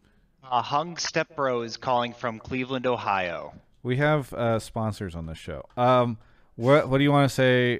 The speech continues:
Speaker 2: Uh, what do you wanna talk about on the show tonight?
Speaker 1: Uh, I wanna talk about how super teams are probably the most overrated, and it actually is a harm for most growth in the L C S,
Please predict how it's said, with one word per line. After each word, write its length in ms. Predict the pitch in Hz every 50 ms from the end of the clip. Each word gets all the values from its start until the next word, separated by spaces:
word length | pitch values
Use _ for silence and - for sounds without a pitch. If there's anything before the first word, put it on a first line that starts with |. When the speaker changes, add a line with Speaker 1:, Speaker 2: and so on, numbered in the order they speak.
| - _ -
Speaker 2:
Uh, 400 | - - - 117 110 110 113 101
what 180 | 69 120 123 123
do 40 |
you 60 | 131 127
wanna 120 | 123 117
talk 140 | 113 123 113
about 100 | 113 113
on 60 | 101
the 60 | 98
show 160 | - - 123
tonight? 220 | 113 95 82 78 - _ _ _ _ _ _ _ _ _ _ _ _ _
Speaker 1:
Uh, 320 | - 127 127 127 123 120 120 -
I 120 | 123 135
wanna 220 | 147 156 135 165 156
talk 380 | - - 127 123 123 127 -
about 360 | 127 117 120 120 117 113 - -
how 640 | - - 113 110 113 113 113 110 110 107 110 107
super 580 | 104 - - - - - 123 117 - - 139 135
teams 520 | - - 147 135 135 135 139 139 131 127
are 120 | 131 113 107
probably 360 | - - 127 113 113 113 110
the 100 | 107 107
most 340 | 107 107 107 107 - - - _ -
overrated, 1000 | 117 117 120 110 123 117 107 101 101 98 101 107 113 120 127 127 131 131 123 - -
and 340 | 113 110 107 107 107 104 104
it 100 | 101 98
actually 500 | 101 101 104 110 - - - 113 107 104
is 180 | 101 98 92 104
a 140 | 101 90 82
harm 600 | - - - 117 110 107 107 104 104 101 101 95
for 720 | - - - 104 101 98 98 98 98 95 95 95 92 92 92
most 640 | 98 101 101 101 101 101 101 - - - - - - _
growth 520 | - 95 98 101 101 107 113 117 117 -
in 180 | - 104 104 101
the 120 | 98 90
L 180 | 73 95 101 104
C 240 | - - 117 104 101
S, 280 | 101 98 101 104 - -